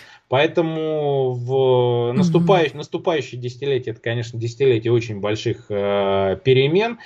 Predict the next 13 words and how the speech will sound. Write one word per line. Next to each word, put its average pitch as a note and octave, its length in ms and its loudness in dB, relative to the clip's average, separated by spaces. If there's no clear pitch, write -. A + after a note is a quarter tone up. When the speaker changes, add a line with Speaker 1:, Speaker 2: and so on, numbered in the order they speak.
Speaker 1:
Политсистема C3 560 0
будет A#2+ 200 0
трансформироваться, C3 840 0
но, A#2+ 220 -6
м, B2 380 -8
ладно B2 380 0
г-, G#2+ 200 -8
говорить B2 440 0
о A2 80 -2
десятилетии. F3+ 680 0
Думаю, C#3+ 220 0
что C#3+ 220 0
уже, C#3+ 360 0